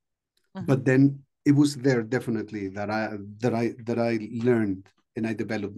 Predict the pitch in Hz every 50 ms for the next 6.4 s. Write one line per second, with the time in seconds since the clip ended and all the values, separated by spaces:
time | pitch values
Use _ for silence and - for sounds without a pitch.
0 | 98 85 98 98 107 104 104 107 104 101 - 98 90 95 90 92 - - - -
1 | - - - - - - - - _ _ _ _ _ _ _ - _ _ - _
2 | _ _ - - 220 220 226 196 226 233 - - - 220 208 214 226 226 196 175
3 | 202 185 170 - 247 233 269 - - 202 185 180 175 170 - 180 165 185 196 208
4 | 185 - - 165 165 - - - - 208 190 160 147 - - - - - 147 160
5 | 165 - 156 151 160 165 170 185 185 185 220 - - 143 - - - - - -
6 | 214 196 - - 160 151 151